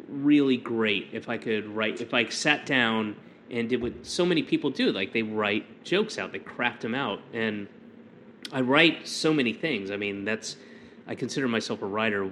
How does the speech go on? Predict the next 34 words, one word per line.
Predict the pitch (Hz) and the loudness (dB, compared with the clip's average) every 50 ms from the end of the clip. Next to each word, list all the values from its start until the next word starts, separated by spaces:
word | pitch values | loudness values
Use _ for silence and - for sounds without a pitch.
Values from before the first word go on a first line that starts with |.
| 95 98 | -6 -10
way | 101 98 104 104 104 | -8 -4 -2 -2 -2
more | 101 98 98 98 98 | -2 -2 -2 -4 -4
than | 95 95 95 92 | -4 -4 -6 -8
I | 92 92 92 90 | -8 -8 -8 -8
do | 87 - 95 95 95 | -8 -6 -6 -4 -4
an | 90 92 90 | -6 -8 -8
actor | - 98 98 92 - - 98 92 | -6 -6 -6 -6 -6 -8 -8 -8
or | 90 | -10
producer, | 87 - 95 95 98 98 92 - - 95 90 90 92 90 92 113 117 | -10 -10 -8 -6 -6 -6 -6 -6 -6 -8 -8 -6 -8 -8 -10 -10 -12
uh, | 107 104 98 95 95 - - - - - - - - - - - - - - - | -12 -12 -10 -12 -12 -14 -16 -18 -20 -20 -20 -20 -20 -20 -20 -20 -20 -18 -10 -8
or | 107 98 | -6 -6
stand-up. | - - - 123 143 151 110 90 82 87 - - | -6 -4 0 0 0 0 0 -4 -8 -10 -10 -8
I | |
mean, | 104 104 98 98 | -6 -4 -4 -4
I | 95 95 | -4 -4
write, | 95 98 104 110 113 110 95 - - - | -4 -4 -2 0 2 2 2 0 -4 -8
I | - 101 | -10 -8
write, | 95 101 104 104 98 | -6 -2 -2 -2 -2
I | 95 | -2
write, | 92 95 95 95 90 | -4 -4 -4 -6 -6
I | 90 | -6
write. | 92 98 98 92 | -6 -6 -4 -4
I | 90 | -6
write | 85 87 90 98 - - | -6 -8 -8 -10 -8 -8
lots | 107 104 101 95 - | -8 -6 -6 -8 -8
of | - 101 - | -10 -12 -12
shows | - - - 151 143 127 117 110 101 | -10 -6 -4 -2 0 0 0 -2 -4
and | 95 87 | -6 -10
scripts | - - - 135 104 - - - - | -8 -6 -4 -4 -4 -6 -8 -10 -10
and | 98 95 92 90 92 92 - | -10 -10 -12 -12 -14 -14 -12
sketches | - - - 135 127 - 127 110 107 104 | -10 -8 -8 -6 -6 -4 -4 -4 -4 -4
and | 104 101 95 | -8 -10 -10
things. | - 107 101 101 101 98 - | -8 -8 -6 -6 -8 -8 -10
And, | 101 92 | -10 -12